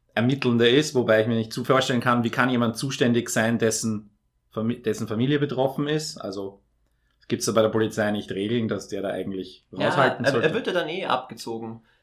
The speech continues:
Speaker 2: Aber ich geb dir schon recht, das ist da irgendwo eigentlich ein klarer Unfallhergang. Äh, da bräuchte die Polizei da jetzt nicht so große Ermittlungen machen. Und ich mein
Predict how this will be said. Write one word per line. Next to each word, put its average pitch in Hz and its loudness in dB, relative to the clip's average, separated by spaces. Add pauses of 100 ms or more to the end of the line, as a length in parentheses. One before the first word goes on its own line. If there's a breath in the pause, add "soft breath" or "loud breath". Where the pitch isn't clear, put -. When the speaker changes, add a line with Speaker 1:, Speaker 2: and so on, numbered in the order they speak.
(100)
Speaker 2:
Aber 131 6
ich - -2
geb 185 -4
dir 170 -10
schon 160 -8
recht, 147 -2
das 127 -12
ist 135 -10
da 123 0
irgendwo 131 -4 (440 loud breath)
eigentlich 165 -2
ein - -12
klarer 131 8
Unfallhergang. 131 2
Äh, 120 -8 (480)
da 113 -6 (120)
bräuchte 120 -4
die 113 -10
Polizei 117 -4
da 117 -2
jetzt 117 -10
nicht 120 -10
so - -10
große 117 -8
Ermittlungen 120 -8
machen. 120 -6
Und 120 -8
ich - -14
mein 127 -4